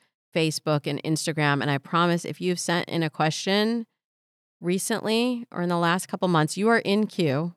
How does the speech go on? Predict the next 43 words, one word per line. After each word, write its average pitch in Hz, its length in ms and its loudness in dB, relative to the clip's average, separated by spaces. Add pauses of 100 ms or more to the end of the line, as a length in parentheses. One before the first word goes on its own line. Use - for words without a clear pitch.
We 160 160 -2
will 170 220 0
be 185 140 -2
doing 170 340 2
more 156 380 2 (440)
all 160 180 6
Dear 170 240 0
Damona 170 380 4
episodes 151 500 -2
too. 151 240 -2
So 196 160 0
we're 180 180 0
doing 202 280 4
our 196 100 6
best 175 300 4
to 190 80 0
get 170 180 4
to 170 160 0
as 160 160 0
many 160 300 4
questions 143 400 -2
as 131 160 -4
we 135 100 -2
can. 135 380 0 (260)
You - 80 -10
can 226 120 8
also 208 220 8
call 185 300 6
me 196 140 4
or 175 80 4
text - 340 0
me 170 80 2
with 156 120 -2
your 156 100 -6
question 147 420 0
at 127 220 -4
four 202 260 4
two 214 220 -2
four, 180 320 2
two - 200 -4
four 147 240 -2
six, - 540 -4
six - 540 -4